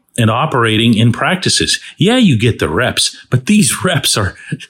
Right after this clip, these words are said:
they're not football. They're just not. You want to take them seriously. You need to take them seriously for game prep, but they're not football.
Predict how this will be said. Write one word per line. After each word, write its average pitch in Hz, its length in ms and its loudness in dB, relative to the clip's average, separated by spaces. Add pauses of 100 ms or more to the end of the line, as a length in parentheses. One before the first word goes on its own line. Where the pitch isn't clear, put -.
(280)
they're 165 140 2
not 151 340 4
football. 185 680 -6 (260)
They're 127 160 2
just 123 360 0
not. 127 400 0 (160)
You 110 180 2
want 104 340 2
to 104 80 -2
take 107 260 -2
them 90 120 -2
seriously. 147 600 2
You 107 140 4
need 143 480 4
to 135 120 2
take - 240 0
them 92 140 0
seriously 95 600 0
for - 160 -2
game 156 380 2
prep, - 340 -2 (440)
but - 200 -4
they're 147 180 0
not 147 380 2
football. 196 640 -2